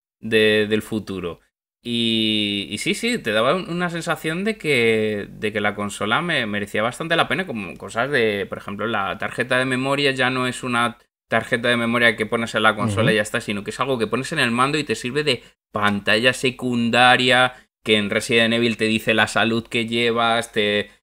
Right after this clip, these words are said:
Speaker 1: te está diciendo cosas importantes del juego. Hay otros juegos que no la aprovechaban y que luego esa tar-, esa tarjeta de memoria tú te la puedes sacar del mando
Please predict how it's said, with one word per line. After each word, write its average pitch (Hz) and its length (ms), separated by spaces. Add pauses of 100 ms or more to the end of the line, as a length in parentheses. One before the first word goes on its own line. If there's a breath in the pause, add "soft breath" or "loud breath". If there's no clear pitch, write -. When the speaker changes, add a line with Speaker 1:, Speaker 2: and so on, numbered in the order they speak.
(100)
Speaker 1:
te 110 100
está 107 220
diciendo 110 540
cosas 110 560
importantes 110 680
del 113 100
juego. - 380
Hay 90 120
otros 87 220
juegos 104 220
que 95 80
no 90 80
la 87 100
aprovechaban 131 680 (300 soft breath)
y 151 100
que 120 100
luego 127 180
esa 160 220
tar-, 160 260
esa 143 300
tarjeta 143 340
de 139 80
memoria 135 320
tú 110 120
te - 360
la 95 220
puedes 123 240
sacar 175 320
del 165 160
mando 175 400